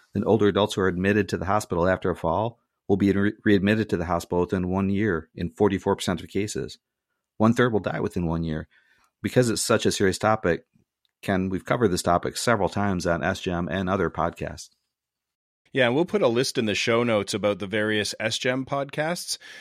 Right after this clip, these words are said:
Speaker 2: but there's also the Gemcast podcast and also a Geriatric E D Collaborative Falls resource that we'll make available.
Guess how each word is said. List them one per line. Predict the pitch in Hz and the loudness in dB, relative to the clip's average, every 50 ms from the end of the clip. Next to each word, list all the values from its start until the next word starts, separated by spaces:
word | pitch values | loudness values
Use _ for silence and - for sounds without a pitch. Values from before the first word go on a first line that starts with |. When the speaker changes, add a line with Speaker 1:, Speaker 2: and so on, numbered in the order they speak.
| - - _ | -20 -8 _
Speaker 2:
but | - 120 | -2 -2
there's | 123 117 131 | 0 0 2
also | 131 160 185 - 175 139 | 2 2 2 2 0 0
the | 110 101 | 0 -2
Gemcast | 92 - 113 107 110 123 135 - - 139 135 135 139 139 - - _ | -2 0 0 2 2 0 -2 -4 -6 -6 -4 -4 -4 -6 -6 -10 _
podcast | - 131 127 131 131 127 - - 139 139 135 135 127 - - - | -6 -4 -4 -2 -4 -4 -6 -6 -6 -4 -4 -4 -6 -6 -4 -4
and | 113 110 110 | -4 -2 -2
also | 113 123 127 - - 120 113 110 | -2 -2 -2 -2 -2 0 0 0
a | 104 | -2
Geriatric | 98 95 - 110 110 113 113 110 110 110 - - 110 - - - _ | -4 -4 -4 -2 -2 0 -2 -2 -2 -2 -4 -6 -8 -10 -10 -12 _
E | 120 120 123 | -6 -4 -4
D | 120 120 120 120 117 - - - - _ _ _ | -2 -2 -2 -2 -4 -6 -10 -18 -20 _ _ _
Collaborative | - - 113 107 110 110 110 113 120 120 104 101 95 90 | -12 -8 -6 -4 -2 -2 -2 -2 -2 -4 -4 -4 -6 -8
Falls | - - - 107 107 107 110 107 92 98 | -6 -2 0 2 2 2 2 0 -2 -4
resource | 87 92 104 113 123 123 107 107 98 87 87 85 - | -6 -4 -2 -2 0 0 0 -2 -2 -2 -4 -6 -8
that | - 98 85 | -10 -10 -8
we'll | 98 95 | -8 -6
make | 92 95 92 92 - 95 | -4 -4 -4 -4 -4 -6
available. | 85 90 92 92 95 98 98 90 80 73 | -6 -4 -4 -4 -4 -4 -4 -6 -8 -10